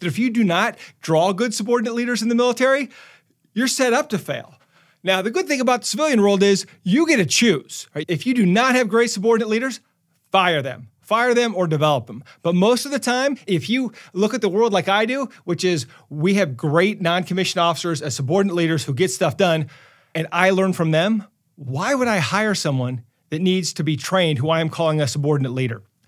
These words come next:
Now, that being said, I think back to, you know, what the N C O really meant to me. And for those of us that served as officers, we know the N C Os meant everything. If you're a junior soldier, you also know that, that N C Os in the military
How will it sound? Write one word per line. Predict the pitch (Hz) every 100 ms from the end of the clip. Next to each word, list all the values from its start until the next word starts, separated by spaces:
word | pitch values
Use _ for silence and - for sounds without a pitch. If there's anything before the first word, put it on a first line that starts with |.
| - - 156
Now, |
that | 196
being | 214 202 180
said, | - 156 143 117 - _ _ _ _ _
I | 156
think | 143 269
back | 190 175 165
to, | - 139 117 - _
you | 165
know, | 156 156 _ _
what | 170 226
the | 233 190
N | 190
C | - 180
O |
really | 151 175 170
meant | 147 156 -
to |
me. | 135 131 131
And | 147 -
for | 175
those | 156 190 202
of | 185
us | 190 -
that | - 143
served | - 180 156
as | 139
officers, | 202 196 190 180 - -
we | 202
know |
the | 175 175
N | 202
C | 196 180
Os | 165 156 - _
meant | 139 151
everything. | 147 127 120 110
If | 117
you're | 175
a |
junior | 147 214 202
soldier, | - 208 190 220 -
you | - 160
also | 185 196 156
know | 127
that, | 120 - -
that | 208 220
N | 196 254
C | 247 269 208
Os | 165 165 -
in | 214
the | 226
military | 208 190 175 - 160 160